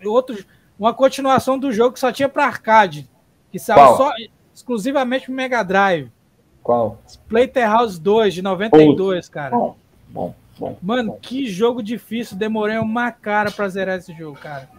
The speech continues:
Speaker 2: Gore total pra época, era, tipo, que a gente podia ter de mais gore pro, pro dezesseis bits, aquilo
Speaker 1: E
Speaker 2: ali.
Speaker 1: na época, quando eu era moleque, eu chamava de jogo do Jason.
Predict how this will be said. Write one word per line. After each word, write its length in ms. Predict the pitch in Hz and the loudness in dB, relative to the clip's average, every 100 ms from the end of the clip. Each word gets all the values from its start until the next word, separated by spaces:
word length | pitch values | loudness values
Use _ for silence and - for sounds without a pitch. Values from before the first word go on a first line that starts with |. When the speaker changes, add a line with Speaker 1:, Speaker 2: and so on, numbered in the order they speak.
| _ _ _ _ _ _ _ - | _ _ _ _ _ _ _ -8
Speaker 2:
Gore 460 | 120 135 131 151 | 2 6 8 8
total 560 | - 151 - - 202 180 | 8 6 6 6 8 8
pra 200 | - 151 | 8 10
época, 320 | - - - | 10 8 4
era, 320 | 370 415 370 | 0 2 0
tipo, 240 | 302 - - | -2 -10 -6
que 100 | 139 | -2
a 40 | |
gente 140 | 139 143 | -2 -2
podia 240 | 151 160 | 2 2
ter 140 | 170 180 | 2 0
de 80 | |
mais 260 | 151 180 220 | 2 2 2
gore 540 | 170 131 127 160 196 - | 2 6 8 8 6 0
pro, 260 | 220 196 - | 0 0 2
pro 100 | 160 | 6
dezesseis 420 | 147 147 139 117 | 6 6 4 4
bits, 260 | 117 123 - | 0 0 2
aquilo 220 | 302 427 | 2 4
Speaker 1:
E 20 | |
Speaker 2:
ali. 80 | 359 | 6
Speaker 1:
na 140 | 247 | 6
época, 500 | 220 285 339 - 208 | 6 6 4 2 -8
quando 180 | - 226 | -4 0
eu 40 | 226 | 2
era 100 | 226 | 2
moleque, 400 | 220 208 220 254 | 0 2 4 2
eu 40 | |
chamava 400 | 247 240 233 233 | 0 -2 -2 -4
de 160 | 202 208 | -6 -8
jogo 380 | 143 202 247 247 | -2 4 4 4
do 120 | 202 | -4
Jason. 640 | 170 165 202 214 160 139 | -4 2 6 6 4 -6